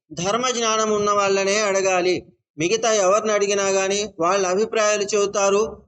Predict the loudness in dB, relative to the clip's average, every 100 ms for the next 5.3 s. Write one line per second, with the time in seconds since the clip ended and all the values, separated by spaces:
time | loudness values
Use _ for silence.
0 | _ -2 0 2 2 2 0 0 2 2
1 | 2 0 2 0 -4 _ -4 -4 -2 -2
2 | -2 -2 -2 0 0 0 0 0 0 -2
3 | -10 -20 _ -2 0 0 -2 -2 0 0
4 | 0 0 2 0 -2 -2 0 -2 0 0
5 | 0 -2 -4